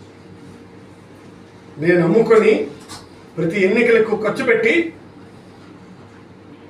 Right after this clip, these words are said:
నేను రాజకీయం చేశాను. అది కాదంటారా? చెప్పగలరు. ఆ?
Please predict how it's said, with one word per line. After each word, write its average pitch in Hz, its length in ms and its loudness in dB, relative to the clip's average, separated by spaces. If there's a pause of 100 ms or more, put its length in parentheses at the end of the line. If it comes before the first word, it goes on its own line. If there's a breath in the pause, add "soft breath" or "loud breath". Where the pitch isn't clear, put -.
(880)
నేను 143 240 -10
రాజకీయం 185 500 -8
చేశాను. - 300 -20 (2750)
అది 170 200 -4
కాదంటారా? 277 520 2 (1900)
చెప్పగలరు. 302 420 -14 (3000)
ఆ? - 40 -4